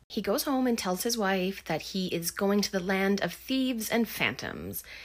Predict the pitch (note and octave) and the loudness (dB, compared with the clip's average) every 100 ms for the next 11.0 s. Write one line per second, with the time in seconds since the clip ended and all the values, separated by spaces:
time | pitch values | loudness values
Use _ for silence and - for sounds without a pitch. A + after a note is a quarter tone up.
0 | - - E3 D#3+ C3 - F3 E3+ E3 F3+ | -18 -10 -4 -2 -2 -2 -4 -6 2 4
1 | E3 E3 - B2 C3+ D3+ D3+ G#3+ G3+ G3+ | 4 2 0 -2 -2 -2 0 0 2 2
2 | F#3+ - - - - - E3+ - - - | 0 -4 -14 -20 -10 -4 -2 -4 -10 -10
3 | G#2 - - G#3+ G#3 G#3 G3 F#3 F#3+ F#3+ | -8 -4 2 4 4 2 2 4 4 4
4 | F3+ - - - C#4 C4+ B3+ A#3+ A#3+ A#3+ | 2 -2 0 2 2 2 0 0 0 0
5 | - - - - - F#3 F#3+ G3 F#3+ F#3+ | -2 -10 -18 -12 -2 2 6 6 6 4
6 | F3+ - - G#3 - C#3 D3 E3 E3 D#3+ | 0 -2 -4 -4 -10 -8 -6 -2 -2 -2
7 | D#3+ D#3 - - - - - D#3+ E3 F3 | -2 -4 -8 -14 -16 -8 0 0 2 0
8 | A3 A3+ C4 C4+ - A#3+ A3+ D4 - D4 | 0 2 0 0 0 0 0 -6 -2 0
9 | C#4 C#4+ - - - - - - B3 B3 | 2 0 -6 -16 -18 -20 -14 -2 0 0
10 | - - - - G#3+ G#3 G3 G3 G3 - | -2 -2 -4 2 4 6 6 4 0 0